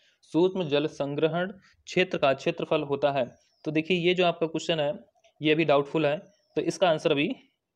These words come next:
कुछ क्लियर नहीं किया जा सकता, क्योंकि एक से लेकर के, अ, दस हज़ार हेक्टेयर तक, मतलब यानी कि इसका आता है। तो इस, ये जो है आपके, इसमें चारों ऑप्शन सही हैं। अब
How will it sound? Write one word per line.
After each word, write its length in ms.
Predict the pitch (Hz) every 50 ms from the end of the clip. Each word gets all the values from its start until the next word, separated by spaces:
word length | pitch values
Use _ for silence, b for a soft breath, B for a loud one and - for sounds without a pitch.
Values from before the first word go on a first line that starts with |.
| _ -
कुछ 140 | 180 180 185
क्लियर 220 | - 170 160 156
नहीं 140 | 151 156 151
किया 160 | 147 151 147
जा 60 | 143
सकता, 260 | 143 - 143 - 165
क्योंकि 400 | 165 147 156 156 160 - 185 175 -
एक 180 | 156 165 170 170
से 80 | -
लेकर 260 | 147 143 131 139 143 -
के, 120 | - 165
अ, 1000 | 208 240 - _ _ _ _ - 135 135 139 - 151 156 151 143 - - - 170
दस 220 | 151 143 185 185 -
हज़ार 200 | 151 143 143 139
हेक्टेयर 280 | 143 131 - 147 135
तक, 260 | 131 - 147 170 - b b b b b -
मतलब 200 | 135 - 156 147
यानी 140 | 147 151 156
कि 80 | 156
इसका 180 | 147 147 - 147
आता 240 | 135 127 - 147 139
है। 80 | 135
तो 160 | 139 - 156
इस, 120 | 147 - - 143
ये 140 | 147 170
जो 120 | 170 160 143
है 80 | 143
आपके, 200 | 143 135 - 160
इसमें 160 | 160 - 165 165
चारों 260 | - 147 143 156 156
ऑप्शन 200 | 147 - - 156
सही 180 | 151 151 151
हैं। 100 | 147 156
अब 160 | 165 151 -